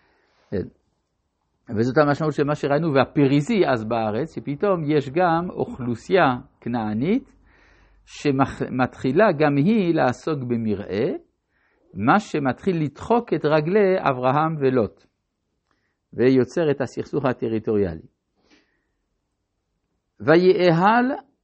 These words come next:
אברהם, ויבוא, וישב באלוני ממרא אשר בחברון, ויבן שם מזבח לשם". אז זאת אומרת שאברהם נוסע דרומה. הוא מתחיל, הרי אמר לו,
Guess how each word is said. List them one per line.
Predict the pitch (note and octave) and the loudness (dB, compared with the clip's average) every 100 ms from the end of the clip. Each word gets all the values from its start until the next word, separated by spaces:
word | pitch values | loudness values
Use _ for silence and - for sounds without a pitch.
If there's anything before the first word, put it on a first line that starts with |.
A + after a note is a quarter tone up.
| - | -4
אברהם, | C#3 A#2 A2 B2 F#2+ E2 - - _ _ _ _ _ _ - | -4 -2 0 2 0 -6 -14 -20 _ _ _ _ _ _ -14
ויבוא, | G2+ C3+ C#3+ A#2 G#2 B2 E3 A3 C4+ _ _ | 0 4 4 2 2 2 2 0 -4 _ _
וישב | G2+ B2+ C#3+ D#3 C#3 - G#2+ C#3+ F#3 F3+ _ | -4 -2 2 2 2 0 0 0 -2 -8 _
באלוני | A2 A2+ C3 C3 C3 C3 F#3 F#3+ | -8 2 4 4 4 2 0 0
ממרא | D#3+ C#3 B2+ B2 F#3+ F#3 F3+ G3 | 0 0 0 0 0 0 0 -4
אשר | - B2 - D#3+ C#3 | -6 -8 -4 -4 -2
בחברון, | A#2+ - G#2 F#2+ F2+ G2 D#3+ C#4+ D#4+ _ _ _ _ _ _ _ _ _ _ _ _ | -4 -6 -10 -8 -6 -2 -2 -4 -10 _ _ _ _ _ _ _ _ _ _ _ _
ויבן | - A#2 B2+ C3 C3 | -4 2 4 4 2
שם | G#3 G#3+ | 0 0
מזבח | D#3+ B2+ C#3 C3 | -2 -2 -2 0
לשם". | A#2 - E2+ - | -4 -6 -10 -10
אז | |
זאת | - | -6
אומרת | E3+ F#3+ | -4 -4
שאברהם | F3 C#3+ C3 C#3+ F3+ | -2 -2 2 2 2
נוסע | E3 D3+ - G3+ G3 | 0 -2 -2 0 2
דרומה. | D#3+ D3+ C3 B2+ F#2 - _ _ _ _ _ _ _ _ - | 2 2 4 2 0 -10 _ _ _ _ _ _ _ _ -16
הוא | - A2+ A2+ - | -4 0 0 0
מתחיל, | A#2 - F3+ | -4 0 2
הרי | B2+ A#2 | 4 2
אמר | A2+ C3 | 2 0
לו, | C#3 C3 G#2+ - | 0 0 0 -4